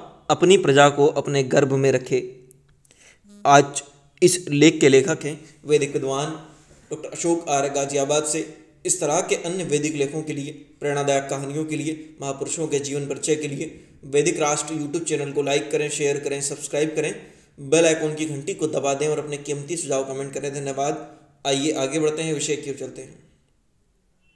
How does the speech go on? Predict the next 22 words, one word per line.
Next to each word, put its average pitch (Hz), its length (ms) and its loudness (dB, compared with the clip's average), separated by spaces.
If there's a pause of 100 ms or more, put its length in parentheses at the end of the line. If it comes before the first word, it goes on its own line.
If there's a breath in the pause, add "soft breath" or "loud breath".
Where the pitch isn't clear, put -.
(840 soft breath)
वेद 185 320 2
के 190 140 2
अनेक 160 380 -4
मंत्र 165 220 -4
स्पष्ट - 280 -4
संकेत 156 320 -4
देते 143 240 0
हैं 160 180 -8
कि 160 80 -4
राजा 139 260 0
का 156 100 -4
चुनाव 147 280 -6 (520 soft breath)
प्रजा 143 280 2
अपने 160 280 0
में 151 120 -2
से 160 140 0
किसी 156 320 -4
योग्य 156 300 0
व्यक्ति 143 260 -4
को 156 120 -4
चुनकर 139 360 -6
करे। - 240 -12